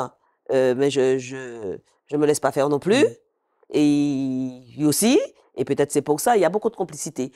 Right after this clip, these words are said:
Speaker 1: Euh, néanmoins, euh, mon mari a eu un cancer, hein, ça fait sept ans, du cavum, donc, euh, en-, entre la gorge. Et c'était, c'était un cancer pratiquement du type, de type quatre, hein. On m'a dit que, que, qu'il s'en sortirait pas.
Speaker 2: Mhm.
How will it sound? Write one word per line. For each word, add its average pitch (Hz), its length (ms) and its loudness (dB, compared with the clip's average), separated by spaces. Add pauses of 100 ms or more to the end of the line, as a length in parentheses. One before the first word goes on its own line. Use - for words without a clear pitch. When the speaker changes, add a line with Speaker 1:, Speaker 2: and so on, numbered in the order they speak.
(360)
Speaker 1:
Euh, 160 100 2
néanmoins, 170 400 2
euh, 196 240 4
mon 160 140 0
mari 156 240 0
a 160 80 2
eu 151 60 2
un 151 80 0
cancer, 156 480 0
hein, 143 200 -4
ça - 180 -6
fait 147 120 -6
sept 139 280 -4
ans, 151 140 -6 (800)
du 139 180 -8
cavum, 156 560 -2 (720)
donc, 123 240 -10
euh, 123 300 -6
en-, 127 260 -6
entre - 240 -8
la 131 140 2
gorge. 185 340 2 (720)
Et 147 200 2
c'était, 143 600 2
c'était 139 280 -6
un 139 140 -2 (160)
cancer 147 320 -4
pratiquement 143 400 -6
du 139 140 -8
type, - 280 -10
de 135 80 -14
type - 240 -18
quatre, 190 320 -4
hein. 127 140 -4
On 123 40 -6
m'a 127 160 -6
dit 127 440 -10
que, 85 300 -6
que, - 140 -20 (300)
qu'il - 80 -20
s'en 156 120 -4
sortirait 147 420 -2
pas. 113 220 -4
Speaker 2:
Mhm. 95 80 -20